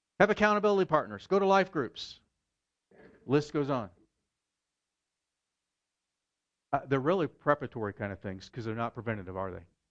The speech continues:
In li-, in, <laughs> in this life, I'm convinced of one thing.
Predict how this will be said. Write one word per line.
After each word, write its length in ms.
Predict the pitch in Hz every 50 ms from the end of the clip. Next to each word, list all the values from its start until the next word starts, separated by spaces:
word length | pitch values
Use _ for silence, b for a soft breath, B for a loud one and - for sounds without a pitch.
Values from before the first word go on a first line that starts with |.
| _ _ _ _ _ _ _ _ _ _ _ _ _ _ _ _ _ _ _ _ _ _ _ _ _ _ _ _ _ _ _ _ _ _ _ _ _ _ _ _ _ _ _ _ _ _ _ _ _ _ _ _ _ _ _ - -
In 160 | 139 139 143
li-, 260 | 143 151 156 151 151 - -
in, 260 | - 143 147 160 170 -
<laughs> 140 | - 185
in 140 | 165 151 139
this 260 | 131 156 160 156 - -
life, 380 | 151 151 139 131 131 127 - _ _ _ _ _ _ _ _ _ _ _ _ _ _ _ _ _ _ _ -
I'm 180 | 131 143 151
convinced 400 | 147 156 139 131 139 139 135 -
of 60 | 131
one 220 | 120 123 127 123 120
thing. 200 | - 110 92